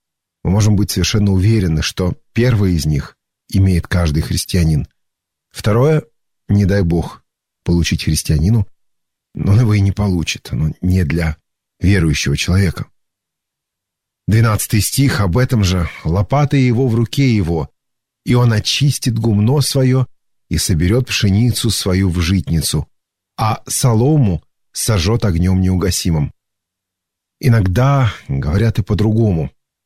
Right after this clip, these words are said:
Говорят о том, что вот будет огонь, и этот огонь будет отделять подлинных детей Божьих от тех, кто только примазывается.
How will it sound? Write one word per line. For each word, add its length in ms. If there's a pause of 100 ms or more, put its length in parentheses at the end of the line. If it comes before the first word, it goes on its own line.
(280)
Говорят 300
о 80
том, 160
что 180
вот 140
будет 400
огонь, 540 (840)
и 120
этот 280
огонь 440
будет 320 (100)
отделять 880 (560)
подлинных 480
детей 340
Божьих 540
от 100
тех, 180
кто 160
только 280
примазывается. 880